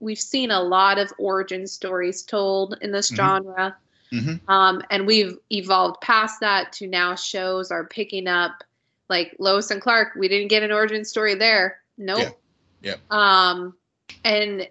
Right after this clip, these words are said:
Speaker 1: and, and I get it. Naomi is a very new character, so you have to do the origin story. They're, they, they're just,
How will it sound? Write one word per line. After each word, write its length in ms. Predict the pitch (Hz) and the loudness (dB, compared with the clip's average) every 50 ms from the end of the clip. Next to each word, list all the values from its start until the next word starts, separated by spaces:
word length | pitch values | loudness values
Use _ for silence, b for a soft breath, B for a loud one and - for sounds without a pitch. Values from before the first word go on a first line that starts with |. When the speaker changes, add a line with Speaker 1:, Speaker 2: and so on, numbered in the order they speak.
| _ | _
Speaker 1:
and, 400 | 226 202 208 196 190 190 185 - - _ _ _ _ - | -4 -4 -2 -2 -2 -6 -8 -10 -12 _ _ _ _ -4
and 180 | 208 214 214 | -2 0 0
I 80 | 208 208 | 0 0
get 220 | 214 269 285 285 | 2 2 4 4
it. 360 | 247 220 202 - - - - _ | 4 4 2 0 -2 -8 -16 _
Naomi 640 | - 202 208 208 208 208 214 220 220 220 214 208 202 | -14 -8 -6 -4 -2 -2 -2 -2 -2 -4 -2 -4 -4
is 140 | 202 202 - | -4 -6 -10
a 40 | 185 | -6
very 360 | 185 190 202 202 196 196 190 | -2 0 0 2 0 0 -2
new 280 | 190 185 185 185 185 | -2 -2 -2 -2 -2
character, 520 | 185 - - 202 185 202 190 - - 185 185 | -2 -2 0 0 2 2 0 -2 -6 -8 -6
so 140 | - - 185 | -6 -6 -6
you 120 | 180 180 165 | -6 -6 -2
have 320 | - - 196 190 185 - | 2 2 2 2 2 -2
to 100 | - 202 | -8 -4
do 120 | 180 185 180 | -4 -2 -2
the 120 | 170 180 | -2 -4
origin 400 | - - 240 233 226 208 208 196 | -2 0 0 0 0 -2 -6 -8
story. 420 | 190 - - 202 196 185 180 175 180 b b b b b b b _ - | -10 -10 -8 -4 -2 -2 -2 -4 -6 b b b b b b b _ 0
They're, 280 | 196 220 233 233 - - - - | 4 4 6 6 4 0 -2 0
they, 260 | 233 233 226 - - | 2 2 2 2 0
they're 200 | 226 233 233 269 | 0 0 0 2
just, 380 | 247 269 285 285 - - - | 2 2 2 2 0 -6 -14